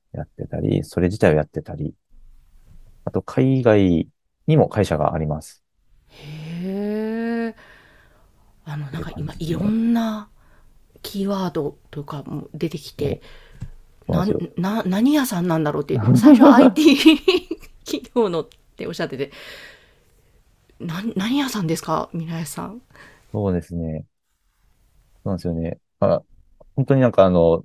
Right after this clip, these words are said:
Speaker 1: とめどなくいろいろ、まあ、それ以外にも、いろいろあるんですけど、まあ、そうですね。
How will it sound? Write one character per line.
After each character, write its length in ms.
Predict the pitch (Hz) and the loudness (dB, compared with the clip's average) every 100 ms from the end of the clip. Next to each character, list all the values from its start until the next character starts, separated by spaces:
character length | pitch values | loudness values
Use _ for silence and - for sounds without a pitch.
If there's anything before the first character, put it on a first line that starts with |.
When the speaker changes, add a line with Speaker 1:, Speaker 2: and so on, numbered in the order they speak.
| - | -6
Speaker 1:
と 100 | - | 0
め 100 | 117 | 2
ど 100 | 113 | 4
な 120 | 110 | 4
く 100 | 104 | 4
い 40 | 87 | 6
ろ 160 | 87 | 6
い 40 | 82 | 6
ろ、 240 | 78 78 - _ - | 4 2 -4 _ -10
ま 40 | |
あ、 40 | 95 | 0
そ 100 | 113 | 4
れ 120 | 107 | 6
以 40 | |
外 160 | 104 80 | 6 6
に 100 | 78 | 2
も、 260 | 76 73 - _ _ _ - _ - _ _ _ - - - _ _ _ _ _ | -2 -4 -8 _ _ _ -20 _ -20 _ _ _ -20 -20 -20 _ _ _ _ _
い 40 | - | -2
ろ 80 | 92 | 2
い 20 | |
ろ 100 | 92 | 4
あ 40 | |
る 80 | 98 | 4
ん 40 | |
で 60 | 85 | 0
す 80 | - | 0
け 60 | |
ど、 180 | 95 - _ _ - | -2 -2 _ _ -6
ま 160 | 107 104 | 0 2
あ、 120 | 92 - - | 2 -4 -20
そ 240 | - 107 | -2 2
う 40 | 98 | 2
で 80 | 80 | 2
す 100 | 87 | 2
ね。 440 | 82 80 78 | 4 6 4